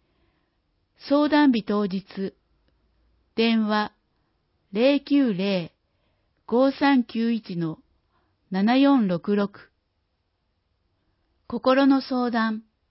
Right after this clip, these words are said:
予約が必要です。八月十七日、木曜、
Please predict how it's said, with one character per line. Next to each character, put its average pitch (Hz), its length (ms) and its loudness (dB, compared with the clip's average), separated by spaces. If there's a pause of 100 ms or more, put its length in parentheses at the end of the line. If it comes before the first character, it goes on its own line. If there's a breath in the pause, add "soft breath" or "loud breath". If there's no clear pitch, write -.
(840)
予 208 120 -2
約 240 280 0
が 254 140 -2
必 - 240 -12
要 233 240 -2
で 214 160 -6
す。 - 40 -18 (1300)
八 254 320 -10
月 269 260 -4
十 254 260 -2
七 269 260 2
日、 220 180 -2 (640)
木 196 300 -8
曜、 226 360 -4